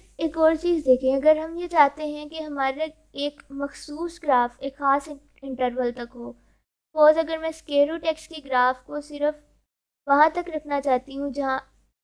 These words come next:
जहाँ पे ये दोनों meet हो रहे हैं, यानी वन तक लेके जाना चाहती हूँ, तो एक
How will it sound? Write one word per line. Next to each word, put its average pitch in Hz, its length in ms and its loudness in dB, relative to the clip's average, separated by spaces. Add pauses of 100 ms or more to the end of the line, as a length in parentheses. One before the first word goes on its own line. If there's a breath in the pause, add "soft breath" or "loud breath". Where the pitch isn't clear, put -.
जहाँ 277 320 2
पे 311 120 -8
ये 302 120 -2
दोनों 294 260 -4
meet 254 280 -6
हो 233 80 -10
रहे 226 160 -8
हैं, 240 120 -10
यानी 277 240 -8
वन 254 260 -2
तक 294 180 -6
लेके 240 280 -10
जाना 233 260 -12
चाहती 233 300 -16
हूँ, 240 120 -18 (640)
तो 311 60 4
एक 320 300 4